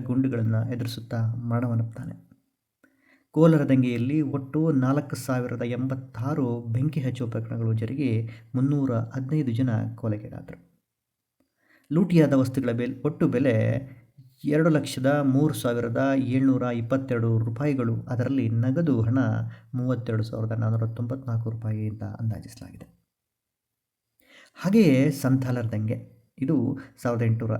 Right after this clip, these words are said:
ಐವತ್ತೈದರಲ್ಲಿ ಆಗಿದಂಥದ್ದು. ಸಂತಾಲರು ಮೊದಲಿಗೆ ಒರಿಸ್ಸಾ, ಬಂಗಾಳಗಳ ಸಮುದ್ರ ತೀರಗಳ ಜಿಲ್ಲೆಗಳಲ್ಲಿ ನೆಲೆಸಿ ಉತ್ತಮ ಬೇಸಾಯವನ್ನ ಮಾಡ್ತಾ ಇದ್ರು.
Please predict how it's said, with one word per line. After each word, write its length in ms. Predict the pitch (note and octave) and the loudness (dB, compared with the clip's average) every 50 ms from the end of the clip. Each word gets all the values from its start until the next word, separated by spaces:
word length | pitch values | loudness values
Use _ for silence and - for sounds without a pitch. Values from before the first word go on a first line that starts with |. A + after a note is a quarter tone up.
| - A#2 | -4 -4
ಐವತ್ತೈದರಲ್ಲಿ 560 | A#2+ A2+ A2 A2+ A#2+ A2 A2 A2+ G#2+ G#2 G#2 - | -2 -2 0 0 -2 -4 -6 -6 -8 -12 -12 -12
ಆಗಿದಂಥದ್ದು. 800 | - - - - - - - - - - - - _ _ _ _ _ _ _ _ _ _ _ _ _ _ _ _ _ _ _ _ _ _ _ _ _ - - - _ - | -12 -12 -10 -10 -10 -10 -12 -14 -16 -18 -20 -20 _ _ _ _ _ _ _ _ _ _ _ _ _ _ _ _ _ _ _ _ _ _ _ _ _ -20 -20 -20 _ 0
ಸಂತಾಲರು 540 | - D#3+ F#3 F3+ G#3+ G#3+ G#3+ G3+ G#3+ A3 A#3+ | 2 2 6 8 8 8 8 8 8 8 8
ಮೊದಲಿಗೆ 540 | A3 E3+ D3+ C#3 - G3 F#3+ D#3+ D#3 D3+ D#3+ | 8 8 6 6 6 4 4 6 6 6 6
ಒರಿಸ್ಸಾ, 540 | D#3+ C3 C#3 D3+ D#3+ - - D#3 D#3 F3 E3+ | 4 4 4 2 2 2 2 2 2 2 2
ಬಂಗಾಳಗಳ 540 | D#3+ C3+ C3 C3+ C3+ D3+ D#3+ D#3+ C#3 C#3 C3+ | 2 2 2 2 2 4 2 2 4 4 2
ಸಮುದ್ರ 380 | C3+ C3+ B2+ C3 C#3 C#3 C3 | 2 2 0 0 0 0 -2
ತೀರಗಳ 320 | - - C3+ B2+ A#2 A#2+ A#2 | -2 0 0 0 0 0 0
ಜಿಲ್ಲೆಗಳಲ್ಲಿ 480 | A2+ A#2 A#2 A#2 A2+ A2+ A2 A2 A#2 | 0 2 2 2 2 2 2 2 4
ನೆಲೆಸಿ 640 | A2+ A2+ A2+ A2+ A2+ - C#3+ D#3 E3 E3 E3+ E3+ - - - - _ _ - | 4 4 4 2 2 0 0 0 0 -2 -2 -6 -10 -14 -20 -20 _ _ -4
ಉತ್ತಮ 480 | D#3 D#3+ - F#3+ E3 C#3+ C3 A#2+ A2 A2 | -4 0 2 4 4 4 4 4 2 2
ಬೇಸಾಯವನ್ನ 520 | A#2+ B2 - - C#3 C3 B2 A#2 A2+ A2+ | 2 0 0 0 0 0 2 2 2 4
ಮಾಡ್ತಾ 320 | A2 A2 G#2 G#2 - G#2+ | 4 2 2 0 -4 -6
ಇದ್ರು. 480 | G#2 - - - - - - - - | -8 -8 -10 -14 -14 -16 -18 -20 -20